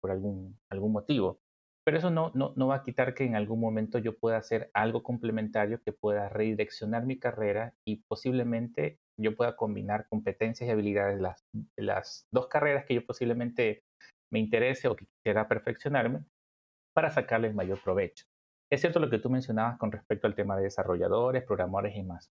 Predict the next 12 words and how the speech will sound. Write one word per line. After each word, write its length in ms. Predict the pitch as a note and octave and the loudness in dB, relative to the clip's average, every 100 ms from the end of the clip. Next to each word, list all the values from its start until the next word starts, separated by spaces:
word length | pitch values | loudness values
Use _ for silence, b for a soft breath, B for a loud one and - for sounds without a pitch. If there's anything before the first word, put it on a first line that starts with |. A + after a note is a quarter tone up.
| - | -2
pero 140 | C#3 | 0
esto 160 | C#3+ D#3 | 0 -2
es 60 | D3 | -2
una 200 | C#3+ C#3 | -2 -4
tendencia. 600 | G2 G#2 C#3+ A2 E2+ - _ _ _ _ _ - | -2 0 0 0 -8 -12 _ _ _ _ _ -6
Entonces, 420 | G#2+ A2 G#2+ A2 A2 | -4 0 0 0 0
actualmente, 840 | G2+ - D3 D3+ C3 B2+ D3 D3+ _ - | -2 2 2 2 0 -2 -4 -6 _ -6
eh, 500 | F#2 F2 E2+ E2+ E2+ _ _ _ - | -4 -2 -2 -4 -6 _ _ _ -2
todo 160 | E3+ F#3+ | 0 0
el 100 | - | 0
tema 220 | C#3+ C#3+ | 0 2
laboral, 500 | C3 A#2 A2 A#2+ | 2 4 4 2